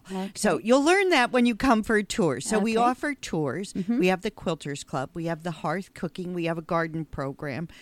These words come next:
Speaker 2: uh, where we do a smaller colonial garden.
Speaker 1: Uh-huh.
Speaker 2: And it's just thr-, eh, thriving. And then they offer the,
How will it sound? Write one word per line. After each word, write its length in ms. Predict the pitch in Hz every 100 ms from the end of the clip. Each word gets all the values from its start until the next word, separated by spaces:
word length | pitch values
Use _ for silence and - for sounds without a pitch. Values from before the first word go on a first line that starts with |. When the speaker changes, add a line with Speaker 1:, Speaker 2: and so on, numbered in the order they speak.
| - - _ -
Speaker 2:
uh, 260 | 160 151 147 - _ -
where 260 | 156 170 160
we 180 | 175
do 400 | 156 185 180 180 -
a 220 | 147 127
smaller 1040 | - - - _ _ 170 165 180 180 185
colonial 680 | 170 - 165 147 165 175 190
garden. 640 | 170 180 185 190 220 226 -
Speaker 1:
Uh-huh. 220 | 202 220 339 _ 165
Speaker 2:
And 240 | 160 156 -
it's 320 | 156 170 -
just 680 | - - 151 170 160 - - -
thr-, 260 | - - - -
eh, 60 | 147 _ _ 147
thriving. 1000 | - 185 190 208 214 208 202 202 214 220 -
And 220 | 165 170
then 200 | 165 170
they 280 | 165 160 160 _ -
offer 560 | 160 165 - 175 170 147
the, 340 | 151 147